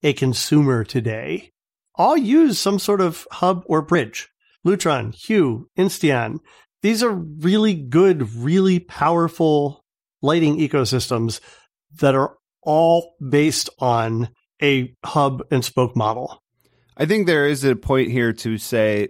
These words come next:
Speaker 2: that there is some reliability that comes from a manufacturer fully controlling the entire experience.
Speaker 1: And that's good, but then that breaks down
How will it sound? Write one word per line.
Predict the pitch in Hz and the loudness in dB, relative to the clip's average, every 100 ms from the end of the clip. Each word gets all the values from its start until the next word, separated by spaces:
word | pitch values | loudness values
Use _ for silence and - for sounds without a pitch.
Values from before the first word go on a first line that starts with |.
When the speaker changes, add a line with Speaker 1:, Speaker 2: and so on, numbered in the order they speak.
| - | -4
Speaker 2:
that | 107 101 | -6 -4
there | 110 107 | -2 0
is | 110 107 | 0 -2
some | - 117 101 | -4 -2 0
reliability | 98 95 101 101 92 98 95 90 82 85 | 0 0 0 0 0 0 0 0 -4 -6
that | - 87 | -6 -6
comes | - 98 95 | -2 -2 -2
from | - 98 90 85 85 - _ - | -2 -2 0 0 -4 -8 _ -4
a | |
manufacturer | 101 104 104 101 - 101 104 - - 95 87 | 0 2 2 0 0 -4 -4 -4 -2 0 -2
fully | 87 - - 123 123 135 131 | -6 -14 -6 0 2 2 0
controlling | - 117 110 120 110 107 92 87 87 85 | -2 -4 -2 0 2 0 -2 -2 -6 -4
the | 101 90 | -2 0
entire | 85 - 101 92 92 87 | -2 -4 -4 -4 -2 -4
experience. | 82 82 - 82 80 - - - - _ _ | -4 -8 -8 -8 -8 -12 -20 -20 -20 _ _
Speaker 1:
And | - 185 180 151 | -2 0 -2 -4
that's | - 185 180 - _ | -2 -2 -4 -12 _
good, | - 285 254 151 147 165 220 220 _ _ | -2 0 2 2 0 -2 -6 -10 _ _
but | 180 180 | -4 0
then | 196 196 | 2 4
that | 190 185 175 | 2 0 -2
breaks | 185 180 165 151 - - _ | 0 0 0 -8 -12 -16 _
down | - 170 190 156 147 151 | 0 2 2 2 2 2